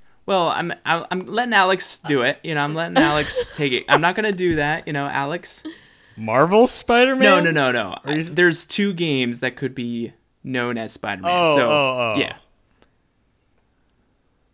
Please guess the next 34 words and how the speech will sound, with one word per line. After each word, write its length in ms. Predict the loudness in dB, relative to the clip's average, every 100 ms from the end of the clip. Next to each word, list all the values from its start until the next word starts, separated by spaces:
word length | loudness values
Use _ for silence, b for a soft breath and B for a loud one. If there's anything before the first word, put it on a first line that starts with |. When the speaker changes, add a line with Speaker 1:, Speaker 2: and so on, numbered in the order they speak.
| _ _ _
Speaker 1:
This 140 | -14 -8
could 160 | -6
be 120 | -2
a 60 | -4
four 260 | -2 -4 -4
point. 220 | -4 -2
Speaker 3:
I'm 40 |
going 200 | 0 2
to 60 | 0
say 220 | 0 0
Spider-Man 720 | 0 4 6 6 6 6 4
twenty 380 | 2 0 2 2
eighteen. 520 | 2 -2 -4 -10 -4
Speaker 1:
Excellent 640 | -2 -2 -6 -6 -6 -8 -16 _
work, 640 | -6 -2 -2 -4 -14 -20 _ -6
Alex. 600 | 0 2 0 -4 -6 -8 -10 -14
Cats 320 | -4 -4 -2
out 120 | -2
of 60 | -2
the 60 |
bag 300 | -2 -4 -6 -6
is 180 | -6 -4
from 400 | -4 -4 -4 -10 b b
Spider-Man 400 | -4 -2 -2 -4
P 140 | -4
S 80 | -6
four, 360 | -6 -6 -6 -6
came 220 | -10 -10
out 80 | -10
in 60 | -10
twenty 220 | -12 -12
eighteen. 400 | -12 -12 -12 -12 b b b b -12
Um, 460 | -10 -8 -10 -12 _ _ -20 -20 _ _ _ -12
yeah, 260 | -10 -10